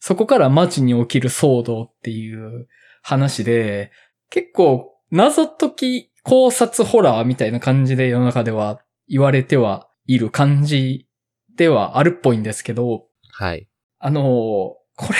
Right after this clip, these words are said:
Speaker 1: れ、ちょっと僕、票に困る作品で面白くはあったんだけど、
Speaker 2: はい。
Speaker 1: なんか、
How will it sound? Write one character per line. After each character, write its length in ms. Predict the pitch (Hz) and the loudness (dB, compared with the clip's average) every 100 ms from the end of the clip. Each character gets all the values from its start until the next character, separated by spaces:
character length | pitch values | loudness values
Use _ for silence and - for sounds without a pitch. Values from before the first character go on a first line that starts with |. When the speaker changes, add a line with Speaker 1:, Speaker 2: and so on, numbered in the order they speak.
| 214 | 2
Speaker 1:
れ、 380 | 208 185 185 180 - - - - _ _ _ _ | 2 4 2 -2 -12 -14 -16 -20 _ _ _ _
ち 80 | - | 0
ょ 40 | |
っ 60 | 370 | 2
と 100 | 190 | 2
僕、 260 | 151 151 156 | 2 2 0
票 340 | - 320 294 | 2 2 4
に 200 | 277 269 - _ _ _ - | 2 -2 -8 _ _ _ 0
困 260 | 269 247 | 4 4
る 300 | 226 214 196 - _ _ | 4 2 0 -8 _ _
作 300 | - 196 - | -2 -2 0
品 200 | 196 185 | 0 2
で 80 | 165 | 2
面 220 | 233 302 | 2 2
白 260 | - 277 285 | 2 0 2
く 120 | 196 | 4
は 100 | 135 | 4
あ 40 | |
っ 120 | 131 - _ | 2 -6 _
た 100 | 165 | 2
ん 80 | 143 | 2
だ 80 | |
け 120 | 131 117 | 2 2
ど、 460 | 120 117 110 107 - - - - | 2 2 2 -4 -10 -20 -20 -6
Speaker 2:
は 160 | 98 80 | -4 -4
い。 120 | - _ _ _ _ | -8 _ _ _ _
Speaker 1:
な 200 | 170 240 | 0 0
ん 100 | 262 | 0
か、 360 | - 113 - | 0 -2 -2